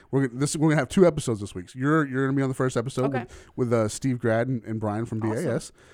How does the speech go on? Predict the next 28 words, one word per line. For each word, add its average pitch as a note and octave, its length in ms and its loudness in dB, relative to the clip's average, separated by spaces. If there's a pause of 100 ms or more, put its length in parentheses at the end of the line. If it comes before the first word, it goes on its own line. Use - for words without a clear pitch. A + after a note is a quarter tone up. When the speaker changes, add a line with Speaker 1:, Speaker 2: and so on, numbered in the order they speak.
(120)
Speaker 1:
So - 140 -6
that's B2 220 -2
gonna D3 160 0
be C#3 80 -2
posted C3+ 400 0
today, A#2 540 -4 (140)
Wed-, A2 80 -4 (140)
Speaker 2:
Okay. F4+ 40 -8 (140)
Speaker 1:
Wednesday, A2 600 -2 (420)
and B2 140 -2
then B2+ 120 2
Paul D#3+ 260 4
and F3 80 6
I C#3 80 2
are C3+ 60 0
gonna B2+ 140 0
take B2 180 -4
a A2+ 80 -4
trip D#3 240 -2
over B2 220 0
to - 100 -8
McKinney D3 380 0
this A#2+ 120 -2
afternoon G#2 440 -4
and A2+ 100 -6
go A#2+ 80 0
talk A#2 340 -4
to A#2 340 -4